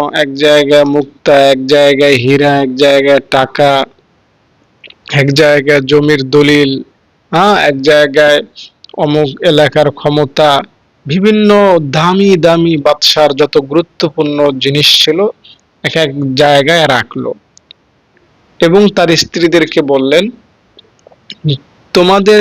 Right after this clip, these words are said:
কাছে যেটা প্রিয় সেই জিনিসটা তোমরা নাও এখান থেকে। এই কামরার মধ্যে যত দামি দামি জিনিস আছে, যার কাছে যে জিনিসটা দামি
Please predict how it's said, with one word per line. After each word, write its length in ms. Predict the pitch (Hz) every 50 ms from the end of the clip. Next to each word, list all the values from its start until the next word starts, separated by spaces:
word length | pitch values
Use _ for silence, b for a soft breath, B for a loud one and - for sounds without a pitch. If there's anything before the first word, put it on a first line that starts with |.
| 202
কাছে 340 | 202 - 180 175 160 - 190 175
যেটা 320 | 151 147 151 151 - 165 156
প্রিয় 360 | 156 - _ 175 180 185 190 202 214 226 214 - _ _ _ _ _ _ _ _ _ _ _ _ _ -
সেই 300 | - - - 185 180 175
জিনিসটা 420 | 156 165 160 170 160 143 - 175
তোমরা 340 | - - 156 147 143 139 135 131
নাও 240 | 131 123 117 117 113
এখান 280 | 117 113 - - 131 123 113 -
থেকে। 280 | - 123 120 - - - - _ _ _ _ _ _ _ _ _ _ _ _ _ _ - _ _ _ _ _
এই 260 | - 151 151 151 156
কামরার 520 | 151 - 160 156 151 151 151 147 165 165 160
মধ্যে 360 | 160 156 151 143 143 160 165 156
যত 200 | 151 147 143 - 175
দামি 340 | 151 156 143 143 151 165
দামি 260 | 160 165 165 160 160 151
জিনিস 380 | 139 151 147 156 147 - -
আছে, 280 | 156 147 - - 180 165
যার 260 | 147 151 143 - 135
কাছে 280 | - - 160 139 - 156
যে 180 | 147 151 151 139
জিনিসটা 480 | 143 139 147 147 - - - - 151
দামি 460 | 135 131 139 127 127 135 156 185 214